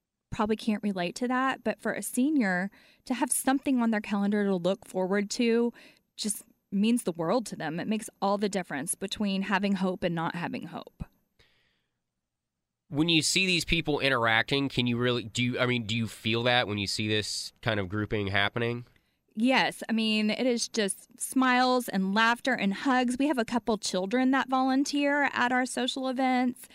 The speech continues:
Speaker 1: and they have really formed, that's the neatest thing to see, some great relationships with some of the seniors, and they see each other and they just run to each other and hug, and
Speaker 2: It's a lot of
Speaker 1: it's
Speaker 2: fun.
Speaker 1: it's fun.
Speaker 2: So how often do,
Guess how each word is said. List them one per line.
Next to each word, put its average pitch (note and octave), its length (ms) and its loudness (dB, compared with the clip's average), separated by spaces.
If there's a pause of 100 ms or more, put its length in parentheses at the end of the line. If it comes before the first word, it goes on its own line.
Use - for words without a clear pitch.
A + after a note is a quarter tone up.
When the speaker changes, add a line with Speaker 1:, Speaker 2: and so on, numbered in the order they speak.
(400)
Speaker 1:
and G3+ 520 0 (320)
they A3+ 320 4
have G#3 220 -4
really F3 380 -2
formed, F3+ 380 -2
that's G3 200 2
the A3 140 -2
neatest F#3 360 0
thing F3 200 -4
to F3 80 -4
see, F3 340 -2
some F#3+ 240 -2
great F3+ 240 -2
relationships F#3 760 -4
with F3+ 80 -10
some G3 160 -4
of F3+ 80 -4
the F#3 80 -2
seniors, F3+ 720 -2
and E3+ 400 -2 (540)
they G3 100 0
see A3+ 160 -2
each B3 180 0
other C4+ 340 2
and G#3 180 2
they G3 60 0
just F#3+ 280 -6
run B3+ 160 4
to C4 120 -2
each B3 140 -4
other B3 300 0
and F#3 160 -2
hug, C4+ 580 0 (160)
and E3+ 540 -2 (1080)
Speaker 2:
It's - 80 -20
a - 80 -6
lot F2+ 40 -2
of - 20 -6
Speaker 1:
it's - 80 -10
Speaker 2:
fun. G2+ 300 -6
Speaker 1:
it's F#3+ 140 -10
fun. F#3 360 -8 (340)
Speaker 2:
So D3+ 200 4
how D#3+ 160 6
often D#3+ 320 4
do, B2 720 0